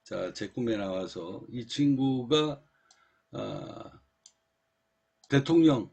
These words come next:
어, 오 년 예약이 잡혀져 있다라고 이렇게 나왔기 때문에, 아, 이번에, 에, 잡히게 될까요? 어, 제가 보기에는 이번에도 안철수는 안 됩니다. 안 돼요.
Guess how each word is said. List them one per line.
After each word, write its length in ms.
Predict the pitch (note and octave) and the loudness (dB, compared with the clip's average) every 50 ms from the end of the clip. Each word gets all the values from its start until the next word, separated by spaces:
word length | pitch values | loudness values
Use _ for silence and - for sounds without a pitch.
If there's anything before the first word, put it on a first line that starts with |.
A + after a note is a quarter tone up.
| _ _ - | _ _ -10
어, 220 | - A2+ A2+ A2+ | -6 -2 -2 -2
오 300 | A2 F#2+ A#2 C3+ D3 D#3 D#3 | -2 -2 2 6 6 6 8
년 420 | D#3 D#3 D3+ C3+ C3+ D3 E3+ E3+ | 8 8 6 6 4 0 0 0
예약이 600 | C3+ B2 B2 A#2+ A#2+ A#2 A2+ A2+ B2 B2 A#2+ A2 | 2 4 4 4 4 2 0 -2 -4 -4 -4 -6
잡혀져 400 | - G#2+ - - B2+ A#2 A#2 C3 | -6 -8 -4 -2 -2 0 0 0
있다라고 1200 | A2+ G2+ F#2+ - - G2 F2 - - - - G2+ G#2+ G#2+ A#2 A#2+ A#2+ A2+ G2+ G#2 G2+ G2+ A#2 C#3+ C3+ | 0 0 -2 -6 -6 -6 -6 -6 -8 -14 -14 -10 -6 -2 0 0 0 0 -2 -4 -6 -6 -6 -6 -6
이렇게 380 | - A#2 A2+ A#2 - - B2 A2 | -6 -6 -6 -6 -6 -4 -4 -4
나왔기 480 | G2+ F#2+ G2+ A2 - - A#2+ A2 - | -2 -2 -2 -4 -2 -4 -6 -6 -2
때문에, 640 | - D3+ D3+ C#3+ C#3+ B2 G2 F#2 G2+ A2+ A2 F2+ D2 - _ _ _ _ _ _ _ - - | -2 -2 0 0 0 0 -2 -2 -4 -4 -4 -6 -8 -14 _ _ _ _ _ _ _ -16 -14
아, 240 | - D#2 D#2 - _ _ _ - - _ _ | -14 -14 -16 -20 _ _ _ -20 -20 _ _
이번에, 640 | A#2 C3+ C#3 D3 E3 D#3+ E3 E3+ E3+ C#3+ - - _ _ - | 0 2 8 8 10 10 10 8 8 6 2 -4 _ _ -10
에, 520 | A#2+ A#2+ A#2 A2+ A2 G#2+ - - - - _ _ _ _ _ - - - - - - - - - - - - _ _ _ - | -8 -6 -6 -6 -6 -8 -10 -12 -14 -16 _ _ _ _ _ -20 -20 -20 -18 -16 -16 -14 -16 -16 -18 -20 -20 _ _ _ -8
잡히게 340 | - - - C#3+ B2+ D3 C3 | -6 -4 -2 2 2 4 4
될까요? 600 | A2+ A#2+ A#2 - - A#2+ A#2+ B2+ C#3 C#3 C3 - - - _ _ _ _ | 4 2 2 4 4 4 6 6 6 4 2 -2 -12 -20 _ _ _ _
어, 360 | G#2 G2+ F#2+ F2+ - - - - - - - | -12 -10 -10 -12 -14 -16 -18 -18 -18 -18 -10
제가 280 | - - A#2 A2 C3 B2 | -4 -2 0 0 2 0
보기에는 420 | B2 A#2+ A2+ A#2 A#2 A#2 A#2+ A#2+ | 0 0 0 2 0 2 0 -2
이번에도 840 | A2 G2 G#2 A#2 A#2 C#3 C3+ B2+ A#2+ G#2+ - A#2 C#3 C3 G#2 - - | -4 -4 -6 -2 0 0 2 2 0 -2 -2 -2 -2 -2 -4 -6 -12
안철수는 680 | - G#2 G2 - - B2+ A2+ - B2+ B2 B2+ C3 A#2+ A2 | -10 -10 -8 -4 -4 -4 -4 -2 -4 -4 -4 -4 -6 -6
안 240 | - - G#2 A2+ B2 | -6 -4 -2 2 6
됩니다. 540 | C#3 D#3+ D#3 D3 C3+ A2+ F#2+ D#2+ - - - _ _ _ _ _ _ _ _ _ - - E2+ | 6 6 8 8 6 4 2 -2 -4 -8 -16 _ _ _ _ _ _ _ _ _ -20 -18 -10
안 220 | F#2+ G2+ G#2+ G2+ | -6 -6 -4 -4
돼요. 260 | G2+ F#2 E2+ D#2 D2 | -4 -8 -8 -10 -16